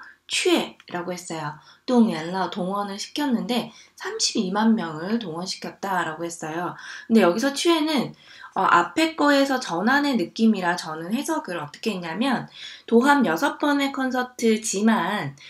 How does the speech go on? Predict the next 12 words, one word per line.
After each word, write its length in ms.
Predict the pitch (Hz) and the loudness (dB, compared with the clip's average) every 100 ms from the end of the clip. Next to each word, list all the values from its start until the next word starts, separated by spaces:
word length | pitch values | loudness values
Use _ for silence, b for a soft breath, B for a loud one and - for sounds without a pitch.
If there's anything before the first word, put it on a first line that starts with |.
| B B B - | B B B -12
삼십이만 1300 | - 320 339 339 339 - - - 180 220 285 294 | -4 0 0 0 -4 -4 -10 -4 2 4 4 2
명의 560 | 269 214 202 226 311 330 | 2 0 0 -2 0 -2
사람들이나 1200 | - 214 208 208 - 165 160 226 247 180 214 330 b b b - | -4 -4 -2 -4 -4 -4 -2 0 2 2 0 -4 b b b -8
그죠? 240 | 208 247 B B - | -6 -6 B B -4
이거를 400 | 190 208 202 202 | 0 0 0 -4
조금 320 | 226 269 262 | -4 -2 0
더 240 | 226 185 | 0 0
많이, 440 | 147 147 214 214 - | 2 2 2 2 2
여섯 320 | 165 339 359 | 2 2 0
번인데 500 | 403 339 311 285 254 | 0 2 2 0 -2
그만큼이나라고 1080 | - 170 180 226 240 226 196 226 240 180 170 | -4 -4 0 0 0 -2 0 2 2 0 -4
좀, 260 | 165 165 | -4 -4